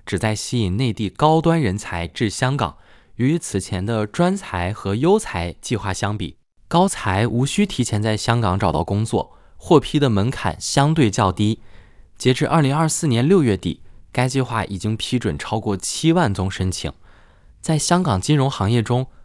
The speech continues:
保险代理入职门槛较低，工作时间弹性且需求常在，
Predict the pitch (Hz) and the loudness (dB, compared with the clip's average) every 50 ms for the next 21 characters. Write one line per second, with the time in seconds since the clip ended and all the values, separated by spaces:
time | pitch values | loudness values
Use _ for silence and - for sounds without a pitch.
0 | - - - 117 156 - 127 95 95 139 139 131 110 98 85 - - 131 143 135 | -6 0 2 2 2 2 0 0 0 0 0 0 0 -2 -2 -4 -2 0 0 0
1 | 117 - - 104 104 101 104 101 117 - - - 90 - - 113 104 - - 117 | 0 0 -2 -4 -2 0 0 -2 -2 -4 -4 -6 -4 -2 0 0 0 0 0 0
2 | 123 135 - - - _ _ _ _ - - 175 196 190 190 165 - - 120 135 | 0 0 -2 -8 -16 _ _ _ _ 0 2 4 6 6 4 4 4 2 2 2
3 | 156 160 151 - - - 87 92 117 - - 170 131 98 82 - - - 82 80 | 2 2 0 -2 -4 -2 -2 -2 -2 0 0 0 0 0 -4 -6 -6 -4 -4 -4
4 | - - - - 147 139 - 104 113 - - - - 85 82 90 104 - 165 135 | -6 -6 -4 -4 -4 -2 -2 -2 -2 -2 -4 -6 -4 -4 -4 -2 -2 0 -2 -2
5 | - | -2